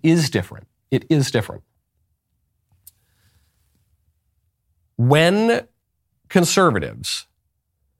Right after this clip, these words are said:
allow good and true and beautiful things to be present in the public square and discourage ugly and false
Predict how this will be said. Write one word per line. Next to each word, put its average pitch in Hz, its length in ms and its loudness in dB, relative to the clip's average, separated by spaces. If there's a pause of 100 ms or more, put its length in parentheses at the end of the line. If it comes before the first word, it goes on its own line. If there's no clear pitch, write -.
(280)
allow 123 540 4
good 151 640 2
and 131 160 0
true 117 460 2
and 110 180 -2
beautiful 156 320 2
things 87 420 -8
to 123 120 0
be 104 400 0 (800)
present 135 360 2
in 135 60 0
the 117 80 0
public 110 260 0
square - 480 -6 (360)
and 117 360 -2
discourage 107 1080 -2 (520)
ugly 151 640 2 (160)
and 117 160 -2
false 120 800 0